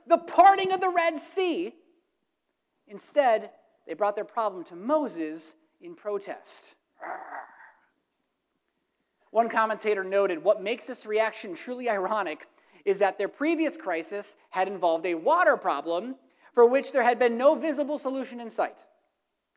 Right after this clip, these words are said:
Here, when confronted by another water problem with no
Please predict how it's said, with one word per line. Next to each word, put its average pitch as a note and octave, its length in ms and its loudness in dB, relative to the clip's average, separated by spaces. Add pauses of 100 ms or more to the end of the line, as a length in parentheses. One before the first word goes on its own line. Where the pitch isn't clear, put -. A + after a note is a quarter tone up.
(340)
Here, D4 320 2
when B3+ 160 0
confronted C#4 560 -2
by A#3 100 4
another C#4 460 2
water G3 320 2
problem F3+ 440 -4
with E3+ 180 -6
no F3+ 320 0